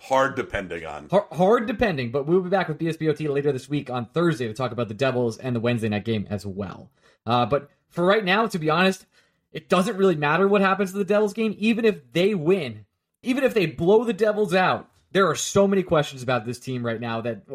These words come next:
Speaker 2: one win doesn't fix at all.
Speaker 1: No, God, no. Um, and it's, this season was already shaping up to be one of the most frustrating because,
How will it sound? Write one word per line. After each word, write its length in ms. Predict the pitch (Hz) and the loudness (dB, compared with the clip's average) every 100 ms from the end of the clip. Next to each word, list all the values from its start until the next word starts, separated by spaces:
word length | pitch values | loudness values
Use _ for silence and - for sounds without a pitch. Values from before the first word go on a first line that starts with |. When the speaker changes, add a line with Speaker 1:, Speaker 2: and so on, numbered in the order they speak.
| 139 | -2
Speaker 2:
one 360 | 165 160 208 190 | 0 2 2 2
win 220 | 170 170 | 0 0
doesn't 280 | 135 131 123 | 0 -2 -10
fix 460 | 120 82 - - _ - | -10 -12 -14 -18 _ -12
at 120 | 131 131 | -6 0
all. 60 | |
Speaker 1:
No, 280 | 202 151 - | 2 2 0
God, 320 | 156 175 175 147 | 2 2 4 2
no. 400 | 131 107 98 - | 2 2 -2 0
Um, 480 | 156 151 147 127 113 - - - - | 4 4 4 0 -8 -16 -16 -14 -2
and 160 | 190 196 | 2 2
it's, 360 | 185 - - - - - _ _ _ _ | 0 -4 -10 -12 -20 -20 _ _ _ _
this 300 | 117 175 277 | -4 -2 0
season 340 | - 254 202 220 | -2 -4 -2 -2
was 160 | 190 | 0
already 280 | 185 180 175 | 2 2 0
shaping 380 | 170 165 151 143 | -2 -2 0 -2
up 140 | 139 | -2
to 60 | 131 | -4
be 100 | 135 | -6
one 180 | 131 139 | -4 -4
of 40 | |
the 60 | 131 | -2
most 260 | 127 123 - | -2 -2 -2
frustrating 480 | 127 117 113 101 | -6 -4 -6 -8
because, 460 | 101 104 123 107 | -10 -6 -4 -4